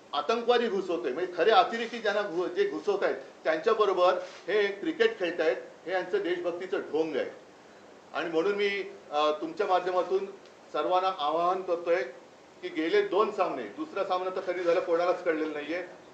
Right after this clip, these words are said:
उद्याच्या सामन्यावरती सुद्धा सगळ्यांनी माझ्या मते जे जे देशभक्त आहेत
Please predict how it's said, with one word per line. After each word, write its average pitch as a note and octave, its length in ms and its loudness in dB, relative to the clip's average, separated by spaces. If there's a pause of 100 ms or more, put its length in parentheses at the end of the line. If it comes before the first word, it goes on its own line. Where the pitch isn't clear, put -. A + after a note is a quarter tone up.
(160)
उद्याच्या F#3 340 0
सामन्यावरती F3 540 -2
सुद्धा F3+ 340 0 (200)
सगळ्यांनी E3 340 -6
माझ्या E3+ 580 -2
मते D#3 240 -8
जे D#3+ 180 -4
जे F#3+ 120 -2
देशभक्त F3+ 500 -2
आहेत C#3+ 260 2